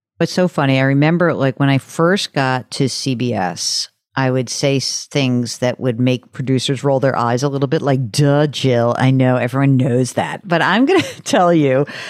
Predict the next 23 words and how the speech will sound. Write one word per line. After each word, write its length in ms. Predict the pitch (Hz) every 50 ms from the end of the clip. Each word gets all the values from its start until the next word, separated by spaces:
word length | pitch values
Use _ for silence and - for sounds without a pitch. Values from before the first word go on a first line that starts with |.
| - 214 -
that 400 | 175 170 170 160 160 165 - - _ -
some 260 | - - - 320 466
of 60 | 523 523 494
the 80 | 440 -
things, 280 | - 220 202 196 185 185
like 160 | 190 175 -
you 80 | 185
said, 180 | 170 - 175 139
like 160 | 147 151 -
consumption, 580 | - 233 214 208 - 277 247 233 202 - 143 135
it's 140 | 135 - - -
obvious, 500 | 170 165 170 170 202 277 320 339 - - - - -
but 140 | - 254 254 - _ _
many 300 | - 196 190 196 202 214
people 240 | 196 196 175 - 156
don't 260 | 127 - 123 123 113
do 80 | - -
it. 240 | - - - - - - _ _ _
I 100 | 180 180
mean, 300 | 185 190 180 175 170 170
whether 240 | 170 185 185 185 214
you 200 | 214 202 190 185 180
make 400 | 175 160 156 151 147 - -